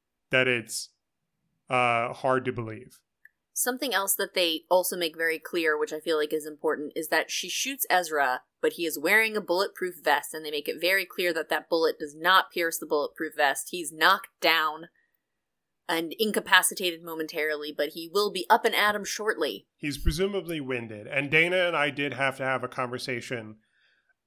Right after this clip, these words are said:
Speaker 1: about why she didn't just shoot him in the head. And I said, "Well, I guess probably a case could be made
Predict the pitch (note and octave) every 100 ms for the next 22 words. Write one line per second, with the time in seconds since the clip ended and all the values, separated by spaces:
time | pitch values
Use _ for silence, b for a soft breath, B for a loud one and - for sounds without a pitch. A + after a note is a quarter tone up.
0 | - C#3 C3 B2+ A#2+ - _ _ _ _
1 | C3 B2+ C3 C3 C3 B2+ B2+ A#2 _ -
2 | F#3+ - C3 A#2 A2+ A2 G#2+ A2+ A2+ A2+
3 | C3+ - _ _ _ _ _ _ _ _
4 | C3+ C#3+ C#3+ D3+ C#3+ D#3+ C#3 C3 B2+ -
5 | D3+ D#3+ D3+ C#3+ D3 F3 F3+ - _ -
6 | E3 F#3 F#3 F3 F3 D#3+ D#3+ D3+ C#3+ -
7 | C#3 C3+ C3+ B2 A#2+ A2+ A2